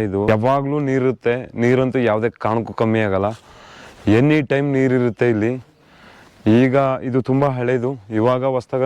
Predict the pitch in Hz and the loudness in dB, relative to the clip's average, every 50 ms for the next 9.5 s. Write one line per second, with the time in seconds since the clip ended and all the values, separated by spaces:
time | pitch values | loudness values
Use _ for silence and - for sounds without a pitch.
0 | 127 127 127 123 120 - - 117 117 123 117 - 127 117 117 120 120 117 113 117 | 0 0 0 0 0 0 -2 -2 -2 -2 -2 -2 -2 0 2 2 2 0 0 -4
1 | - - - 113 - - 107 110 113 101 123 117 113 113 110 107 110 107 107 104 | -6 -2 -2 -2 0 2 0 0 0 -2 -4 -6 -4 -4 -4 -2 -2 -2 -2 -2
2 | 107 117 113 _ _ - - - - - - - - - 110 104 107 110 107 110 | -2 -4 -6 _ _ -20 -20 -20 -20 -20 -20 -14 -4 -2 0 2 4 4 4 4
3 | 123 120 107 - 113 92 110 113 113 110 101 98 110 127 135 123 - _ _ _ | 2 0 0 -4 -4 -2 0 0 2 2 2 0 -2 -2 -4 -6 -10 _ _ _
4 | _ - - - - - - - - - - - - - - - - 120 123 123 | _ -20 -20 -20 -20 -20 -20 -20 -20 -20 -20 -20 -20 -20 -12 -2 0 2 2 4
5 | 135 135 135 123 120 123 135 131 107 107 107 113 123 107 - - 117 110 101 95 | 2 2 0 0 0 0 0 0 -2 0 0 0 0 -2 -2 -2 0 0 0 0
6 | 101 98 101 110 117 - - - - 101 98 101 101 107 104 104 101 101 98 - | -2 -4 -4 -6 -10 -16 -16 -8 -4 0 2 2 2 2 2 2 0 -2 -4 -6
7 | - - - - - - - - - - - 95 95 98 98 107 110 110 110 113 | -12 -18 -18 -18 -18 -18 -18 -18 -14 -6 -2 0 2 2 2 2 2 2 2 0
8 | 104 95 104 104 98 90 - - 104 95 92 90 92 95 101 - - - - - | 0 2 0 0 0 -2 -4 -2 -2 0 0 -2 -4 -6 -8 -14 -20 -20 -20 -20
9 | - - - - - - 101 92 95 | -20 -20 -20 -14 -6 -2 0 2 4